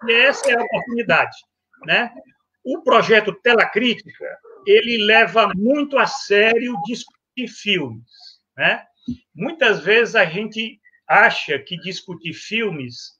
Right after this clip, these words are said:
é um entretenimento, e não é. Discutir filmes é uma forma de experiência crítica, de reflexão, e, ah, pela metodologia Tela Crítica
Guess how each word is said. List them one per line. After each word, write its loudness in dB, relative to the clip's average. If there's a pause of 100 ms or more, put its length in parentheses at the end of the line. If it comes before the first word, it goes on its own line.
é 2 (280)
um -8
entretenimento, 0 (440)
e -2
não 0
é. 4 (600)
Discutir -8
filmes -2 (580)
é 2 (200)
uma 2 (160)
forma 4 (380)
de -2
experiência 0 (140)
crítica, -4 (340)
de -2
reflexão, 0 (640)
e, -2 (180)
ah, 4 (140)
pela 6
metodologia 0
Tela -2
Crítica -8